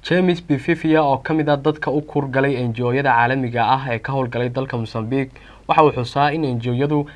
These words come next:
ay ka dhigeen kuwo baylaha ah xarumaha caafimaadka ee dalkaas. Sababtan waxa uu ku sheegay in cisbitaalada dowladda ay ka gurteen dadkii xirfadda lahaa, iyagoo mushahar badan u ballan qaadaya. Arrintan ayaana dhaawac u geysatay adeegii shaqo ee dowladda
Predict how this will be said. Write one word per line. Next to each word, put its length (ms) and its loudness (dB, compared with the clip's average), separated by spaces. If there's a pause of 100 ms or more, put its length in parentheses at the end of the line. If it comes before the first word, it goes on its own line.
(120)
ay 140 -2
ka 160 0
dhigeen 340 0
kuwo 260 0
baylaha 540 2
ah 140 0
xarumaha 420 0
caafimaadka 540 0
ee 60 0
dalkaas. 520 -4 (320)
Sababtan 400 2
waxa 180 2
uu 60 0
ku 140 -8
sheegay 420 0 (220)
in 100 0
cisbitaalada 600 0
dowladda 400 0
ay 160 0
ka 180 -8
gurteen 420 -4
dadkii 220 -6
xirfadda 400 -2
lahaa, 300 2 (240)
iyagoo 340 2
mushahar 320 -2
badan 260 -2
u 40 -2
ballan 260 0
qaadaya. 480 0 (560)
Arrintan 320 2
ayaana 280 4
dhaawac 400 6
u 120 -2
geysatay 400 0
adeegii 400 0
shaqo 480 -2
ee 160 -2
dowladda 540 2